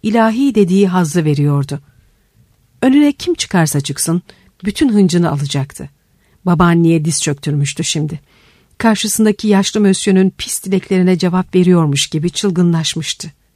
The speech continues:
Babaannenin yüzü kan içindeydi şimdi. Kaşı patlamış, burun çizgisinden akan kanlar dudaklarının üzerinde sümükleriyle karışmıştı. Yüzünün her yanı perişandı.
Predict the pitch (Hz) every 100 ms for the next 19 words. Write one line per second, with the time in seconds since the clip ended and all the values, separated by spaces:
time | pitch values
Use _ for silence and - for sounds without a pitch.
0 | _ _ _ 160 202 196 294 269 240 233
1 | 226 214 240 - 254 190 - 156 143 143
2 | 139 - 139 135 143 - _ _ _ _
3 | _ _ _ _ _ _ - 240 294 220
4 | 202 202 185 233 - - _ _ 170 165
5 | 214 240 208 175 - 202 196 175 196 185
6 | 175 180 175 185 - - - - 233 254
7 | - 254 233 233 214 185 185 185 196 -
8 | 208 196 208 175 151 143 147 139 - 147
9 | - 139 - _ _ _ _ _ _ _
10 | - 254 294 294 294 - - 359 349 220
11 | 180 190 175 151 139 147 143 135